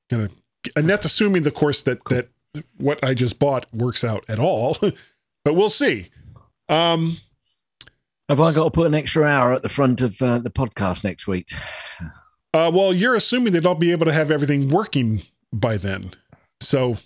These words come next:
Speaker 1: we'll see.
Speaker 2: Or the week
Speaker 1: But
Speaker 2: after then.
Speaker 1: Or the week after, or the week after that. Uh, one of the other things I wanna do eventually is, is get rid of this, this crappy old cheap desk that I bought and replace it with
Speaker 2: Mm-hmm.
Speaker 1: a, with a new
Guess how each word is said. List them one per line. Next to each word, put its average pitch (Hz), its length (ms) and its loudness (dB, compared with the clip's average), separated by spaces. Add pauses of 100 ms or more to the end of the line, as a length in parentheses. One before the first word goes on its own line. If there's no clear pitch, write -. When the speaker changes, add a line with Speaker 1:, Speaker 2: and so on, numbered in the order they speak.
Speaker 1:
we'll 143 160 0
see. 135 320 0
Speaker 2:
Or 117 80 -2
the 104 100 0
week 104 100 0
Speaker 1:
But 147 100 2
Speaker 2:
after 101 340 -4
then. 147 160 -12
Speaker 1:
Or 175 140 4
the 165 80 2
week 175 220 2
after, 143 240 -2 (100)
or 127 100 0
the 120 80 0
week 113 180 -2
after 143 260 0
that. 294 320 0 (520)
Uh, 202 380 4
one 196 300 2
of 226 40 2
the 196 80 4
other 214 140 0
things 185 240 0
I 156 60 2
wanna 151 240 2
do 135 260 0
eventually 131 500 0
is, 113 160 -2
is 117 160 -2
get 156 220 -2
rid 143 240 0
of 113 180 -2
this, 120 280 -2
this - 360 -2 (320)
crappy 151 560 0
old 127 420 -2
cheap - 300 -2
desk 151 300 0
that 139 100 -2
I 147 120 0
bought 147 360 0 (480)
and 127 80 0
replace 139 460 0
it 131 80 -6
with 123 180 0
Speaker 2:
Mm-hmm. 123 120 -4
Speaker 1:
a, 139 40 0
with 131 140 0
a 131 40 0
new 147 440 0